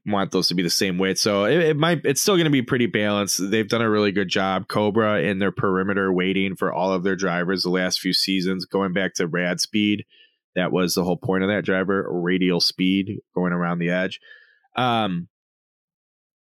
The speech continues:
so that, I'm curious about this L S in a lot of ways and how, how better player it really is for. Is it for the Brysons of the world and that's about it? Or will,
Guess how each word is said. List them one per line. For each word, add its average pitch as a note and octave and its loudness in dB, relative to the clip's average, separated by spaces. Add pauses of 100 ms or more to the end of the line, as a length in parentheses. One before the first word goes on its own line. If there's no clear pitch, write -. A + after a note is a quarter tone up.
(300)
so C3+ 4
that, D3 2
I'm C3 0
curious E3+ 2
about C3 2
this B2 0
L A#2 2
S A2 0
in E2 0
a A2+ 0
lot G#2 2
of G#2 2
ways G2+ 2
and F#2 0
how, G#2 0 (800)
how C#3 2
better A2+ 2
player G#2 0
it G#2 0
really G2 2
is F#2+ 2
for. F#2+ 0
Is F2 -2
it F2+ -2
for G#2 0
the F#2+ 2
Brysons G2 0
of G2 0
the F#2+ 0
world F#2 0
and E2+ -4
that's F2+ -2
about F2 -2
it? F#2 0
Or F#2 0
will, F2+ 0